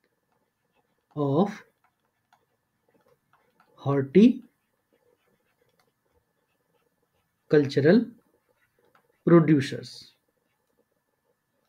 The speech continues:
ठीक है। और इसको short form कहते हैं इसका एआईपीएच। और ये award उन्होंने देना शुरू किया six categories में।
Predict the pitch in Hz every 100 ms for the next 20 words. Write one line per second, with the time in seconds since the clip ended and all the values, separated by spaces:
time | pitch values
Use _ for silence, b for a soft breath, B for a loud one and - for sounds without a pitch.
0 | _ _ _ _ _ _ _ _ _ _
1 | _ _ _ - 214 214 127 - _ _
2 | _ _ _ - 131 - 139 151 147 143
3 | 156 143 139 139 143 139 165 139 143 131
4 | 123 165 196 - 143 202 - - 110 107
5 | - - _ _ b b b 165 147 165
6 | 262 214 202 185 180 180 175 156 160 156
7 | 156 143 135 143 233 - _ _ _ _
8 | _ _ _ _ _ _ _ _ - 226
9 | 226 - 156 131 117 117 113 -